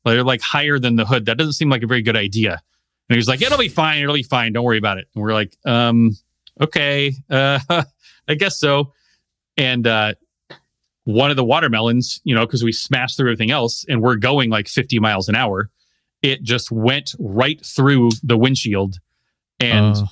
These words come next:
Speaker 1: actually hit Brian in the head. Uh,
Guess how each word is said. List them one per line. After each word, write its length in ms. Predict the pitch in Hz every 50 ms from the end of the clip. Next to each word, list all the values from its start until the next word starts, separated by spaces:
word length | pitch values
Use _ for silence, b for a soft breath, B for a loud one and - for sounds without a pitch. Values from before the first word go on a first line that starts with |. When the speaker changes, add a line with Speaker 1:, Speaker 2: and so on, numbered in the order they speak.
| - -
Speaker 1:
actually 380 | 139 131 139 - - 127 110 104
hit 280 | - - 151 147 - _ _ _ _ -
Brian 440 | 123 107 120 120 131 131 120 110 107
in 120 | 110 110 107
the 100 | 101 90
head. 380 | - - 113 123 143 165 175 _ _ _ _ _ _ _ _ _ _ - - - _ _ _ _ _ _ _ _ _ _ _ -
Uh, 380 | 143 123 120 113 110 104 107